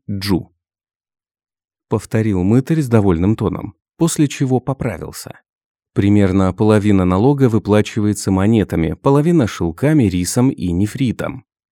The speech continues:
Содержание сотни воинов тяжёлой пехоты в год обходилось моему бюджету в триста двадцать монет серебром. То есть один бордель покрывал четыре сотни воинов, а таких в Юйчжане было целых два.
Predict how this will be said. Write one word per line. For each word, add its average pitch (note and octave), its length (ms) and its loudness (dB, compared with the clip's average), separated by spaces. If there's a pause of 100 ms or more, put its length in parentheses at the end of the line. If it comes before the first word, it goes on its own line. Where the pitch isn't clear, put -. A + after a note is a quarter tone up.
(340)
Содержание A2 680 0
сотни G#2 320 -2
воинов G#2+ 360 0
тяжёлой G#2 420 0
пехоты G#2 400 -2
в F2 100 -2
год A#2+ 240 0
обходилось C#3 520 -2
моему A#2+ 300 2
бюджету A#2 640 -2 (160)
в - 140 -20
триста D3+ 400 -2
двадцать G#2+ 460 -2
монет F2+ 300 -2
серебром. F2+ 540 -4 (960)
То B2 100 0
есть - 240 -2 (160)
один A2+ 400 0
бордель F#2+ 380 0
покрывал A2+ 480 -2
четыре A#2 400 -4
сотни B2+ 320 0
воинов, A2 520 0 (680)
а A2 140 0
таких D3+ 520 -2
в B2+ 80 -4
Юйчжане C3 640 2
было G2+ 280 0
целых C3 380 -2
два. C3+ 340 -2